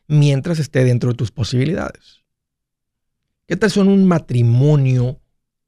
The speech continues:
con hijos ya fuera de casa? Lo se-, lo que se conoce como el nido vacío.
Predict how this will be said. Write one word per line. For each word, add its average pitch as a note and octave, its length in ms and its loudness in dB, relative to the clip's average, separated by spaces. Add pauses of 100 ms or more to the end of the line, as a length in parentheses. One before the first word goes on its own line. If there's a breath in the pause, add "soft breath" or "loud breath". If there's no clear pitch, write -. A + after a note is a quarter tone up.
(120)
con A2+ 260 2
hijos C3 680 0 (320)
ya C3 340 2
fuera C3 380 0
de A2 140 -4
casa? - 280 -10
Lo C3+ 100 2
se-, D3 160 -2
lo D#3 160 2
que D3 80 -2
se D3+ 120 -2
conoce E3+ 360 0
como D3+ 300 2
el C#3 380 2
nido F3 400 2
vacío. A2+ 560 -8